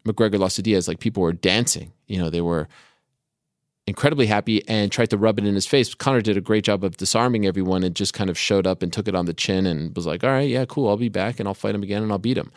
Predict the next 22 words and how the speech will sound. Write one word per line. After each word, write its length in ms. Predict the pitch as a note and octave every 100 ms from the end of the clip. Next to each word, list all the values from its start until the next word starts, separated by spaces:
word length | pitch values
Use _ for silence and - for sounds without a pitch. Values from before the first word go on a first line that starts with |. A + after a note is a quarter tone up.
| - - -
I 60 | -
mean, 140 | A#2+
he 200 | B2+ F#3
handled 360 | D3+ D3 C#3+ C3
that 160 | B2 G#2+
loss 240 | A2 A2
better 180 | A2 G#2
than 140 | F#2+
anyone 320 | F#2+ G#2 G2
has 240 | F#2 F#2+ F#2
in 60 |
the 60 | E2
history 560 | - A#2+ - - F#2 F2 - - -
of 220 | G2+ F#2
M 100 | F#2+
M 120 | F#2
A, 100 | F#2
dare 220 | D#2+ F#2+
I 60 | F#2
say, 180 | - E2+
fighting. 480 | - E2+ C2+ - -
Didn't 360 | G#2+ A#2+ B2